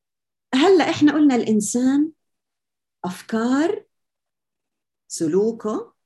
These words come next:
ناتج عن أفكار ومشاعر. هل التخلية والتحلية كمان بتتعلق بالسلوك والمشاعر؟ نعم،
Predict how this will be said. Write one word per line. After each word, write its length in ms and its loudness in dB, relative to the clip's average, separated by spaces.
ناتج 440 -4
عن 200 -4
أفكار 400 -6
ومشاعر. 600 -6
هل 580 2
التخلية 580 -2
والتحلية 720 -6
كمان 560 -2
بتتعلق 800 -4
بالسلوك 680 -2
والمشاعر؟ 800 -6
نعم، 420 -4